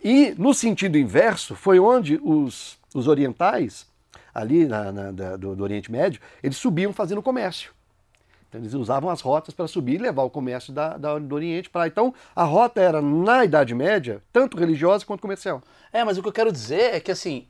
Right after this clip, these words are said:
Speaker 2: provavelmente civilizações se tornaram muito grandes, assim, a coisa, é, é, o pensamento ele se tornou muito mais eficaz, exatamente porque tinha muito pensamento.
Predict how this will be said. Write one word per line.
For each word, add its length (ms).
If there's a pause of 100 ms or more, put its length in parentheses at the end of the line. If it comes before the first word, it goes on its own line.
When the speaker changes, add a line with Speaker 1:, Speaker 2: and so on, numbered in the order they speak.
(100)
Speaker 2:
provavelmente 880
civilizações 920
se 120
tornaram 480
muito 340
grandes, 520
assim, 440
a 120
coisa, 400 (400)
é, 80
é, 320
o 80
pensamento 640
ele 100
se 140
tornou 340
muito 260
mais 560
eficaz, 840 (320)
exatamente 340
porque 120
tinha 140
muito 180
pensamento. 640